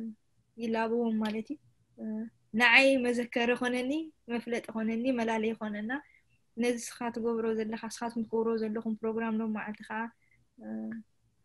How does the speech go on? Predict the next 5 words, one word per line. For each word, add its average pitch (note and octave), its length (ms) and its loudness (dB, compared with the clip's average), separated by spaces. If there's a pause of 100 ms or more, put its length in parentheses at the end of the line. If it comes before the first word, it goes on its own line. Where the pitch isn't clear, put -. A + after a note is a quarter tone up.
(1000)
መወሰኺ A#3+ 500 0 (420)
ይኾኖ G#3+ 320 -6 (100)
ማለት G#3+ 320 -4
እዩ። D#4 120 -12 (360)
እ፣ A#3 120 -14